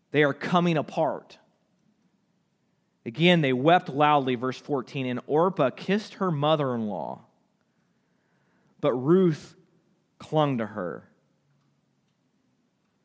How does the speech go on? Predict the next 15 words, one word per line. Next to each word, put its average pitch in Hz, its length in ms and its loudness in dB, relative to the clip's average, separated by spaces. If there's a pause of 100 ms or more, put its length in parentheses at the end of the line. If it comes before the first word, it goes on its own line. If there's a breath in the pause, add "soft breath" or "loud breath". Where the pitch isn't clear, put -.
(360)
Naomi 156 400 2
said, 147 280 0
"Look, 143 440 2 (720 soft breath)
your 139 180 -2
sister-in-law 147 840 0
has 127 260 -8
gone 135 380 -2
back 156 340 2
to 151 100 -6
her 113 220 -6
people 214 640 -2
and 143 180 -4
to 143 180 -4
her 135 200 -6
gods. 113 800 -2